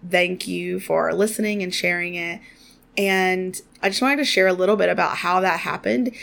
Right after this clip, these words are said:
And if you're interested in starting a podcast, like I said, I created content that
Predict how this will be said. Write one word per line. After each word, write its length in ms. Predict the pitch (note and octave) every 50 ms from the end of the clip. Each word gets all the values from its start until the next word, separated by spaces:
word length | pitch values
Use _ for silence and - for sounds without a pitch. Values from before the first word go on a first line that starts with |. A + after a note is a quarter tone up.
| - - - - _ -
And 120 | A3+ A#3
if 160 | - A#3+ A3+
you're 140 | B3 C#4+ D4
interested 480 | - - A#3 A3+ - A#3+ A3+ - B3 B3
in 60 | A#3+
starting 240 | A3+ A#3+ A3+ A3+ A#3
a 60 | A3+
podcast, 580 | - C4 D4 - - - - - - - - - - - _ _ _
like 220 | - F#3+ F#3+ F#3+ A3+
I 60 | B3
said, 280 | A#3+ - G#3+ F#3+ F3+ F3
I 140 | - D#3
created 320 | F#3 - - F#3+ F#3 G#3 A3
content 840 | G#3+ - - F3+ F3 F3+ F#3 - F3+ F3 F3 F3 E3 E3 - - F#3
that 560 | F#3 F3+ F3 F3 F3 E3+ E3+ E3+ D#3+ -